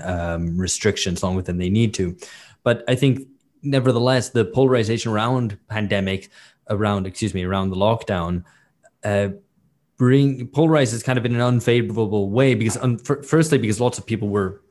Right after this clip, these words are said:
in favor of the pandemic, in favor of making sacrifices, I think, for, um, making sacrifices for the greater good. And that means both in terms of volunteering as well as staying at home if they felt that was what was needed. Um,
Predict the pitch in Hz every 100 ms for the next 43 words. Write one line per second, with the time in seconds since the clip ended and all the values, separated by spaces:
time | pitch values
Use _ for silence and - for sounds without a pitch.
0 | _ 110 - 151 151 123 104 - 107 196
1 | 104 110 - 107 123 139 123 95 107 110
2 | 104 101 92 - _ _ - 127 120 117
3 | 107 95 87 95 92 87 - 95 90 -
4 | 101 98 92 90 - _ _ _ _ _
5 | - 98 87 85 82 82 87 _ _ _
6 | _ - 127 127 104 110 113 113 98 98
7 | 92 - 104 101 98 95 107 101 104 104
8 | 98 139 101 104 107 107 104 - 135 131
9 | 107 107 101 107 104 101 147 147 135 107
10 | 113 113 104 - - - 120 113 110 120
11 | 113 101 101 107 107 107 - - 113 107
12 | 90 - _ - 110 110 107 147 110 87
13 | - - - - - - 110 110 110 110
14 | 110 -